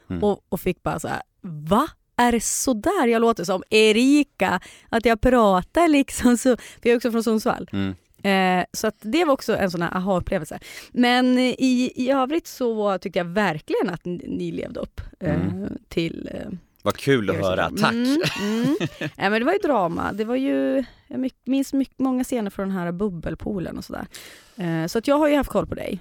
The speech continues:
Speaker 1: Mm.
Speaker 2: Eh, läste också din blogg, tror jag.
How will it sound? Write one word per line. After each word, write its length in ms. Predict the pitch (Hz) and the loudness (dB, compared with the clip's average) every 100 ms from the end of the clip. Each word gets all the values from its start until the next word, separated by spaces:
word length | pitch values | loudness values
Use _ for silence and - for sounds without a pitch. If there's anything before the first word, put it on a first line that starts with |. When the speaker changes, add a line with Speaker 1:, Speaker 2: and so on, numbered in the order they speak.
| - | -4
Speaker 1:
Mm. 200 | 107 175 | 0 2
Speaker 2:
Eh, 140 | 190 | 2
läste 640 | 208 277 285 226 - - 403 | 2 2 0 -2 -6 -4 -2
också 680 | - - - - 165 170 - - - _ _ _ _ _ _ _ _ - | -4 -8 -10 -6 -4 -4 -6 -18 -20 _ _ _ _ _ _ _ _ -2
din 460 | 190 175 170 151 | 0 2 0 -2
blogg, 800 | - 180 196 277 370 302 190 170 | -6 -2 0 2 4 2 -2 -10
tror 300 | - 180 151 | -8 -6 -6
jag. 220 | 151 - | -4 -4